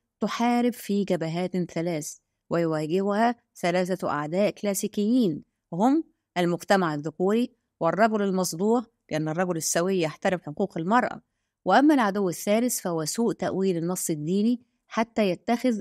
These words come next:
المنح الرجعي المتطرف الذي يضع المرأة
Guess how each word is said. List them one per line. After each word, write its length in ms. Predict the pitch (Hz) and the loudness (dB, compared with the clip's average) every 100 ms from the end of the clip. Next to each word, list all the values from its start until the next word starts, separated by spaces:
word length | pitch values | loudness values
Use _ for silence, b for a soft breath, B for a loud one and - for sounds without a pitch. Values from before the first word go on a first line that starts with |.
| - | -4
المنح 420 | 165 170 185 - | -2 0 -2 -4
الرجعي 640 | 165 160 156 165 226 240 - | -4 -2 -2 0 0 0 -4
المتطرف 760 | 165 165 170 220 220 165 160 _ _ _ 180 | -6 -4 -4 0 0 0 -8 _ _ _ -2
الذي 300 | 180 170 180 | 0 0 0
يضع 280 | 202 185 | 2 0
المرأة 640 | 170 180 180 - 165 165 | -2 -4 -4 -4 -4 -6